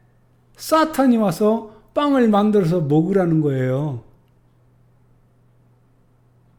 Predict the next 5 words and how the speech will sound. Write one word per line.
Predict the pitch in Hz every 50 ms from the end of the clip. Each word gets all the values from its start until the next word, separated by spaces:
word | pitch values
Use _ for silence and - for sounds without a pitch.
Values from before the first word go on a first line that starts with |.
| _ _ _ _ _ _ _ _ _ _ _ _ _ _ _ _ _ _ _ _ _ _ _ _ _ _ _ _ _ _ _ _ - - - - -
근데 | - - 160 147 156 165 180 175 165 - - _ _ _ _ _ _ _ _ _ _ _ _ _ _ _ _ _ _ _
사탄이 | - - - 185 202 202 202 - - 170 156 147 160 175 160 117 - - _ _ _ _ _ _ _ _ _ _ _ _ _ _ _ _ _ _ _ _ _ -
먹으라 | 147 139 156 185 208 208 214 254 254 247 247 226 202
하기 | 160 - - 262 262 302 320 320
때문에 | 311 302 269 254 247 226 247 262 226 151 - - - -